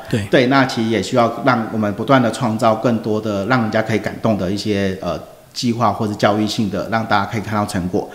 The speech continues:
Speaker 1: 嗯。
Speaker 2: 那有感动之后就会有行动，那有行动之后就会有善的循环，
Speaker 1: 对。
Speaker 2: 可以回来支持基金会做更多的事情。
Speaker 1: 嗯。这么多年有没有哪些学子成功的一个，呃，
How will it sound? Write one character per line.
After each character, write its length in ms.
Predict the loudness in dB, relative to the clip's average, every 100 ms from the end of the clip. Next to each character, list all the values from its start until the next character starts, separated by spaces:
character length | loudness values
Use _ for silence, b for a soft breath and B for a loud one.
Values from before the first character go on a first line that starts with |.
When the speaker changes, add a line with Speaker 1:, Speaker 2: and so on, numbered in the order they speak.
| B
Speaker 1:
嗯。 100 | 2
Speaker 2:
那 160 | 4 4 2
有 120 | 0
感 220 | 0 0
动 160 | -2 -2
之 100 | -4
后 80 |
就 160 | -2 -2
会 60 | -2
有 80 |
行 240 | -4 -8 -4
动， 160 | -4 -4 B B B
那 120 | 0 2
有 100 | 0
行 200 | -2 -2
动 160 | -2
之 80 | 0
后 80 | -2
就 180 | 0 0
会 140 | -2
有 100 | -4
善 260 | -2 0 0
的 80 | -4
循 220 | -8 -8 -8
环， 200 | -8 -4
Speaker 1:
对。 140 | -2
Speaker 2:
可 40 |
以 40 | -2
回 100 | -4
来 100 | -4 -6
支 200 | -8 -8
持 200 | -6 -8
基 180 | -10
金 120 | -10 -8
会 140 | -8 -6
做 140 | -8
更 160 | -6 -6
多 160 | -6 -2
的 60 |
事 160 | -2 -2
情。 180 | B B
Speaker 1:
嗯。 40 | B B
这 100 | 6
么 100 | 8
多 140 | 8 6
年 120 | 6
有 100 | 6
没 120 | 6
有 60 | 6
哪 120 | 6
些 160 | 4 4
学 200 | 4 2
子 160 | 0
成 220 | 2 2
功 160 | 4 6
的 100 | 4
一 60 | 4
个， 220 | 2 -2
呃， 280 | -4 -6